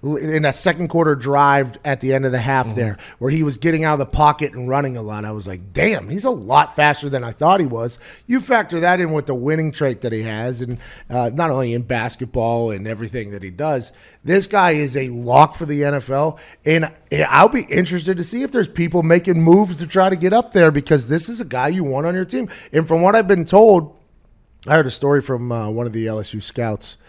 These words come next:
Speaker 1: who used to be at West Virginia. A lot of West Vir-, there was a lot of West Virginia people on those teams last time. I'm learning that a lot of people in my past are on a lot of these teams, 'cause I'm just walking by and people just, like, punch me, and I'm like,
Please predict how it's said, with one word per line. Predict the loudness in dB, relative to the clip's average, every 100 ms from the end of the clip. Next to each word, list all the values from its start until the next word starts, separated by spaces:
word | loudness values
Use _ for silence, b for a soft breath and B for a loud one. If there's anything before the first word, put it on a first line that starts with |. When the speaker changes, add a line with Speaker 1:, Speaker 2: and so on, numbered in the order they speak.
| b b b
Speaker 1:
who | -2 -2
used | -2 -4
to | -4
be | -4
at |
West | -4 -6
Virginia. | -8 -8 -6 -6
A |
lot | -2 -2
of | 0
West | -2 -2
Vir-, | -6
there | -4
was | -4 -4
a |
lot | -4 0 0
of | 2
West | -2
Virginia | -2 -4 -6
people | -6 -10 -10
on | -10
those | -12 -10
teams | -10 -10
last | -10 -10
time. | -4 -4 B B B
I'm | -2 2
learning | 2 2 0 0
that | -2
a | 0
lot | -2
of | -2
people | -4 -4
in | -4
my | -4
past | -2 0 0 -2
are | -6
on | -6
a |
lot | -4 -4
of | -2
these | -6
teams, | -8 -8 -8 -10 B B -6
'cause | -2
I'm | 0
just | -2 -2
walking | 0 0 -2 0
by | 2 2
and | 0 -2
people | -6 -6
just, | -6
like, | -8 -8
punch | -4 -4 -4
me, | -10 -8
and | -8
I'm | -8
like, | -8 -10 -12